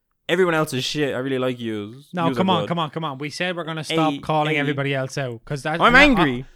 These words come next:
Speaker 2: no, because I'll tell you why. Because don't you start doing it, because then I'll start doing it.
Speaker 1: That's fair. In fact, we
Speaker 2: I,
Speaker 1: have a whole
Speaker 2: I've,
Speaker 1: segment
Speaker 2: I've
Speaker 1: coming
Speaker 2: tried
Speaker 1: up.
Speaker 2: to, we do indeed. So ev-, for everyone who is listening, right,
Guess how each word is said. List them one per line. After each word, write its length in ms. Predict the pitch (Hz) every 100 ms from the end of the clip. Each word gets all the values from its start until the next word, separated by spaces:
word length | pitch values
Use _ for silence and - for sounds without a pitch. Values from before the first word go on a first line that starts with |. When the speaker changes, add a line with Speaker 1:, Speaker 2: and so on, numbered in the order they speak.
| _ _ -
Speaker 2:
no, 140 | 233
because 320 | 214 190 196 175
I'll 80 |
tell 160 | 175 240
you 100 | 190
why. 280 | 190 190 143
Because 380 | 131 139 160 143
don't 200 | 175 196
you 120 | 190
start 280 | 175 165 143
doing 180 | 143 131
it, 60 | 127
because 200 | 135 135
then 120 | 156
I'll 140 | 165 165
start 240 | 127 113
doing 220 | 120 110
it. 120 | 104 123 _ _ _ _ -
Speaker 1:
That's 220 | 123 123
fair. 200 | - 98 -
In 80 | 151
fact, 160 | 196
we 60 | 196
Speaker 2:
I, 60 | 175
Speaker 1:
have 100 | 185
a 40 |
whole 240 | 208 208 151
Speaker 2:
I've, 140 | 185
Speaker 1:
segment 180 | 202 190
Speaker 2:
I've 120 | 185
Speaker 1:
coming 140 | 170 156
Speaker 2:
tried 240 | 180 175
Speaker 1:
up. 280 | 175 160 151
Speaker 2:
to, 60 | 151
we 100 | 170
do 160 | 262
indeed. 280 | 254 220 156
So 120 | 170
ev-, 220 | 156 208 175
for 120 | 214
everyone 480 | 233 220 190 165 - _ _
who 420 | 139 160 156 151 - _ -
is 200 | 139 143
listening, 440 | 151 120 113 107 117
right, 260 | 120 139